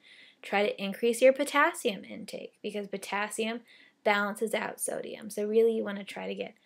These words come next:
a balance there. So when you're looking at your diet, your,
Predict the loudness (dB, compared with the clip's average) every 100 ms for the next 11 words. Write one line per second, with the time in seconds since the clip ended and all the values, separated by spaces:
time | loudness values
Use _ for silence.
0 | _ _ -14 -6 -4 -4 -8 -12 -16 -14
1 | -14 -12 -2 2 2 4 2 2 0 0
2 | -2 -2 -6 _ -20 -20 -20 _ 2 4
3 | 4 2 0 2 4 2 4 4 2 -6
4 | _ _ 2 2 2